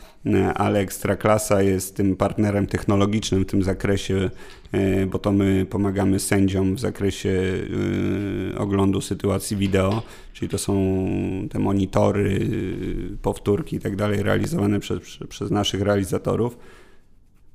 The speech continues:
No, Liga Hiszpańska, Liga Niemiecka przyjechała patrzeć, jak to się robi. No to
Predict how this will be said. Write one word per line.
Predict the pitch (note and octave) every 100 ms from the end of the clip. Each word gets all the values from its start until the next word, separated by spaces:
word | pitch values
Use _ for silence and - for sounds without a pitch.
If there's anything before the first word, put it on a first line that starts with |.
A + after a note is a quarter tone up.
| - -
No, | G2
Liga | G2 G2 A#2
Hiszpańska, | - G2+ - G2 F#2+ - A#2
Liga | G2 A2+
Niemiecka | A2+ G#2 G2 A#2
przyjechała | - B2+ A#2 G#2+ G#2 A2 A#2+ A#2+ -
patrzeć, | G#2 - - A#2+ A#2
jak | G2+
to | -
się | B2 -
robi. | - G2+ G2 - - - - - - - - - -
No | G2+
to | A2+ G#2+